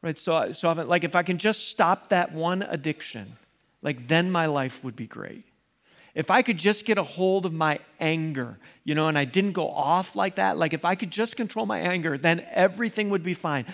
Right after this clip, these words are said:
I don't want God to change my whole life. I just want him to fix my anger.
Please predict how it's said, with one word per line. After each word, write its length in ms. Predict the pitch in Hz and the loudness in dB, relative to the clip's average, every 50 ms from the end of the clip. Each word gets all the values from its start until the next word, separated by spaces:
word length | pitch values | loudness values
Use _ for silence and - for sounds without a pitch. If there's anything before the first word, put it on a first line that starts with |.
| - - - | -16 -6 2
I 120 | - 170 | 4 4
don't 160 | 196 247 247 240 | 4 4 4 2
want 180 | 233 220 190 | 2 0 4
God 240 | 165 202 190 190 175 | 6 6 6 6 6
to 80 | 175 160 | 2 -4
change 320 | - - 202 196 180 160 | -4 -2 -2 -2 -2 0
my 140 | 170 160 156 | 0 -2 0
whole 260 | 139 170 160 151 147 | 0 0 0 0 0
life. 460 | 143 151 175 233 220 165 143 - - - - - - | 2 2 4 4 4 4 2 0 -6 -12 -18 -16 -4
I 140 | - 165 180 | 0 0 2
just 180 | 170 208 - - | 2 0 -2 -2
want 140 | 190 190 | -2 -2
him 120 | 185 180 175 | 0 0 -2
to 60 | 170 | -4
fix 300 | - - 190 - - - | -4 -4 -6 -6 -6 -6
my 160 | 170 156 151 - | -6 -4 -4 -4
anger. 460 | - 147 147 143 131 117 117 113 98 | -4 -4 -4 -4 -6 -8 -10 -10 -12